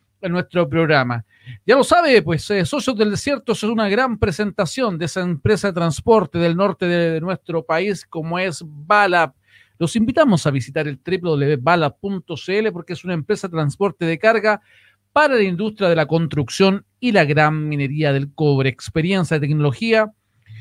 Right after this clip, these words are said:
Nos devolvemos con la tecnología de primera categoría. Una performance, eh, maravillosa de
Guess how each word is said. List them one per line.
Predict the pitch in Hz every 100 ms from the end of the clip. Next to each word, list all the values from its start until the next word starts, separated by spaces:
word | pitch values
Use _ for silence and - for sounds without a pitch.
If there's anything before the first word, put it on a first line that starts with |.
| - -
Nos | 175 196 202
devolvemos | 190 185 175 214 190
con | - 180
la |
tecnología | 165 170 170 - 208 190 156 -
de | 143 196 196
primera | 175 185 208 190
categoría. | 180 170 170 156 156 143 143 143 147
Una | 214 196 190 180 175 170 160 156
performance, | 208 214 208 190 190 175 185
eh, | 180 180 175
maravillosa | 185 185 180 214 208 196 185
de | 175 170 165 160 151 143